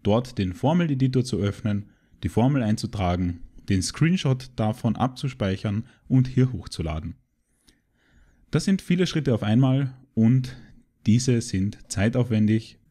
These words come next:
und mühsam. Nun bin ich auf Equatio gestoßen, eine Browser-Erweiterung für den Google Chrome Browser. Da ich ohnehin mit dem Google Chrome Browser arbeite, macht das auch nichts, also muss ich auch meinen Browser nicht ändern.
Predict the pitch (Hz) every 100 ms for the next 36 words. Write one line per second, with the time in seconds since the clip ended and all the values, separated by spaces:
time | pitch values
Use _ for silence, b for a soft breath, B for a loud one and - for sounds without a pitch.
0 | _ - 131 131 92 87 78 78 - -
1 | - - - _ - 135 226 190 175 120
2 | 117 131 - 104 113 127 92 87 - 85
3 | 82 82 78 - _ _ 107 104 113 160
4 | - 151 139 143 143 147 131 127 123 123
5 | 110 123 - 92 107 87 80 - 80 -
6 | _ b b b b - 156 160 156 170
7 | 151 170 180 135 151 147 151 151 - 117
8 | 127 123 104 - 90 117 120 117 117 110
9 | - _ _ _ _ - 90 101 - 110
10 | - 104 104 110 - - _ 95 95 101
11 | 98 95 90 87 98 98 95 95 101 95
12 | 87 131 147 147